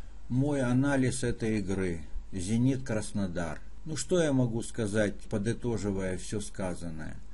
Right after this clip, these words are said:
Знаете, ну не получается у меня анализировать какие-то тактические моменты, тактические нюансы, стратегические задачи, если они есть, вряд ли, конечно, они есть. Приходится волей-неволей останавливаться на технике.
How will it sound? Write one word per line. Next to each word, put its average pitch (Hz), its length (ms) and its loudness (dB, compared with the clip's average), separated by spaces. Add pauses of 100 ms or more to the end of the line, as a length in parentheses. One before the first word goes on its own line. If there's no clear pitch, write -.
(560)
Знаете, 135 560 0
ну 139 160 0
не 160 140 2
получается 160 840 2
у - 20 0
меня 127 280 6
анализировать 110 840 2
какие-то 113 500 0
тактические 131 960 -2
моменты, 120 800 2
тактические 120 800 -2
нюансы, 110 580 0
стратегические 117 1080 -2
задачи, 107 560 0
если 107 300 0
они 104 300 2
есть, 98 380 0
вряд 98 320 0
ли, 98 80 0
конечно, 98 560 -2
они 95 240 0
есть. 90 340 -2 (140)
Приходится 139 720 2
волей-неволей 131 800 4
останавливаться 110 800 2
на 101 160 2
технике. 90 640 -4